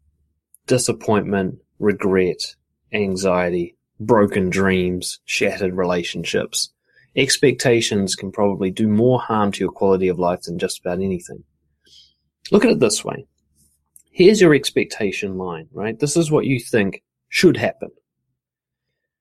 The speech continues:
I want you to think, what do you feel when reality is above the expectation, when your expectation was exceeded?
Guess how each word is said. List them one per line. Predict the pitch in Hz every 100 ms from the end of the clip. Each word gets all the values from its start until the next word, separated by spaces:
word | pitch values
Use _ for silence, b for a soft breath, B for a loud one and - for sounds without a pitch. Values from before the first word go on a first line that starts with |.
| _
I | -
want | 196 240
you | 214
to | 208
think, | 156 117
what | 123 135 180 294 294
do | 247
you | 220
feel | - - 143 101 104 175 180 _ _ -
when | 131 135 127
reality | 123 131 180 175 143 123 - _ -
is | 127 120 117 -
above | 120 117 110 - 147 170 165 127
the | 104
expectation, | 185 - - 92 85 98 - 101
when | 104
your | -
expectation | 139 143 131 113 107
was | 98 95
exceeded? | - - 143 135 117 -